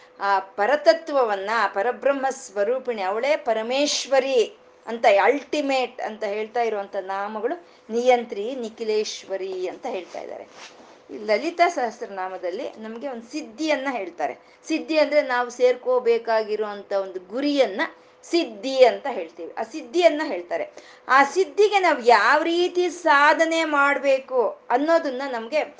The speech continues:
ಲಲಿತಾ ಸಹಸ್ರನಾಮದಲ್ಲಿ ನಮ್ಗೆ ಹೇಳ್ಕೊಂಡ್ ಬರ್ತಾರೆ, ಸಾಧನೆ ಅಂದ್ರೆ ಹೇಗಿರ್ಬೇಕು ಅಂತ ಹೇಳಿ. ಆಧ್ಯಾತ್ಮಿಕ ಸಾಧನೆ ಅಂತ ಅಂದ್ರೆ ನಾವ್ ಅನ್ಕೊಳ್ತೀವಿ, ಆಧ್ಯಾತ್ಮಿಕ ಸಾಧನೆ ಅಂದ್ರೆ ಬೆಳಗ್ಗೆ ಎದ್ದು ನಾವು ದೇವ್ರ ಮನೆಯಲ್ಲಿ ಒಂದ್ ಗಂಟೆನೋ,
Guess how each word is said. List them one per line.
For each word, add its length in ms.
ಲಲಿತಾ 340
ಸಹಸ್ರನಾಮದಲ್ಲಿ 880
ನಮ್ಗೆ 420
ಹೇಳ್ಕೊಂಡ್ 460
ಬರ್ತಾರೆ, 400
ಸಾಧನೆ 580
ಅಂದ್ರೆ 220
ಹೇಗಿರ್ಬೇಕು 880
ಅಂತ 200
ಹೇಳಿ. 220
ಆಧ್ಯಾತ್ಮಿಕ 840
ಸಾಧನೆ 680
ಅಂತ 300
ಅಂದ್ರೆ 480
ನಾವ್ 220
ಅನ್ಕೊಳ್ತೀವಿ, 520
ಆಧ್ಯಾತ್ಮಿಕ 720
ಸಾಧನೆ 580
ಅಂದ್ರೆ 240
ಬೆಳಗ್ಗೆ 540
ಎದ್ದು 420
ನಾವು 460
ದೇವ್ರ 240
ಮನೆಯಲ್ಲಿ 580
ಒಂದ್ 180
ಗಂಟೆನೋ, 680